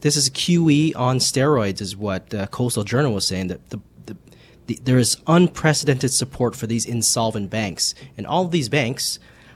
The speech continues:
are, are, you know, trying to prop up the Federal Reserve. And you look, you're reading today, Citigroup is planning to ch-, slash jobs, to twenty thousand jobs.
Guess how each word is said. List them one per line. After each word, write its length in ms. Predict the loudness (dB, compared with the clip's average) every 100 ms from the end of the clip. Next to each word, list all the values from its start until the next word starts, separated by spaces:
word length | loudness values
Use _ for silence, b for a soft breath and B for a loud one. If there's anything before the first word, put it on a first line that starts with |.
| b
are, 260 | -2 0 2
are, 360 | 2 2 0
you 140 | -2 -2
know, 260 | -2 -4 -10 -20 -14
trying 260 | -2 0
to 80 | 0
prop 300 | 0 0 0
up 120 | -2
the 60 | -6
Federal 260 | 0 2 4
Reserve. 520 | 2 2 0 -2 -8 b b b b b b
And 180 | -4 2
you 80 | 4
look, 220 | 4 2
you're 200 | -2 -2
reading 280 | 2 2 2
today, 440 | 0 4 4 4 0
Citigroup 680 | 2 4 4 2 -2 -4
is 80 | -8
planning 300 | -2 0 0
to 120 | -2 -8 _ _
ch-, 220 | -2 -2
slash 560 | 2 4 6 6 6 6
jobs, 540 | 4 4 2 -2 -4 -4 -10
to 180 | 2 2
twenty 320 | 4 4 4
thousand 440 | 4 2 2 2 2
jobs. 500 | 4 4 2 -4